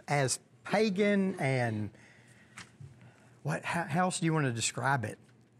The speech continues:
Non-Christian, even though it's, you know, six centuries before Christ came, uh, environment as could be, and yet he was faithful.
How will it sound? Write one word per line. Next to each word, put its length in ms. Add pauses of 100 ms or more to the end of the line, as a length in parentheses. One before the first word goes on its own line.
(220)
Non-Christian, 680
even 260
though 200
it's, 320 (240)
you 120
know, 160 (200)
six 280
centuries 420
before 540 (160)
Christ 420
came, 360 (220)
uh, 180
environment 800 (180)
as 240
could 260
be, 340 (180)
and 140
yet 180
he 220
was 260
faithful. 680